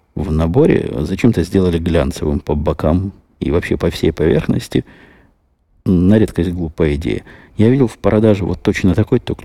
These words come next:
только не глянцевый, фирмы Griffin, по-моему. Вот, скорее всего, это будет кандидат на замену. Но ещё раз скажу, бампер не для того, чтобы этот самый хват, убивающий уровень сигнала, как-то компенсировать и сгладить.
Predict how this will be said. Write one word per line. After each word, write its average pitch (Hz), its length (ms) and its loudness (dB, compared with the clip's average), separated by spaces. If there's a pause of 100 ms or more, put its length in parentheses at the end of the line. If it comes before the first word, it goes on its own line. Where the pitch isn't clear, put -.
(120)
только - 240 0
не 101 100 6
глянцевый, 85 560 -4
фирмы 80 360 0
Griffin, 95 440 0
по-моему. 78 500 -4 (320)
Вот, - 140 -6
скорее 104 360 0
всего, 90 460 -2 (140)
это - 220 -2
будет 85 260 -4
кандидат 87 560 0 (520)
на 92 200 4
замену. 87 380 2 (220)
Но - 280 4
ещё - 260 0
раз - 260 -12 (680)
скажу, 98 580 0
бампер 98 640 2
не 95 80 4
для 90 180 -2
того, 98 180 2
чтобы 90 420 -2 (380)
этот 78 280 -2
самый 80 260 0
хват, - 500 -2 (760)
убивающий 95 640 0
уровень 90 280 -2
сигнала, 92 460 4
как-то - 400 -4 (400)
компенсировать 80 840 0
и - 340 -6
сгладить. 85 600 -4